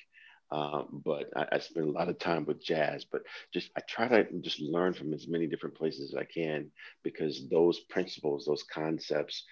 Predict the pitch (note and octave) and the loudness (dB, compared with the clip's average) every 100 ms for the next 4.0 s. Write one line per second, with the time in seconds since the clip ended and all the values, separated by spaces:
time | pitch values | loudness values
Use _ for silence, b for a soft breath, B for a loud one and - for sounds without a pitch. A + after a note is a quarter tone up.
0 | B - C2+ - - D2+ E2+ D2+ - B | B -6 -6 -4 -4 0 4 4 2 B
1 | B - C#2 - F2 D#2 D#2 B1 D2 D2 | B -6 -4 -2 -4 -2 -2 -2 -2 -2
2 | - D2 C#2 - C#2+ - C#2+ C2+ C2+ C2 | -2 -4 -4 -6 -10 -6 -6 -4 -6 -6
3 | - C#2 C#2 - - - G1+ - G1+ | -6 -6 -4 -8 -10 -8 -8 -8 -10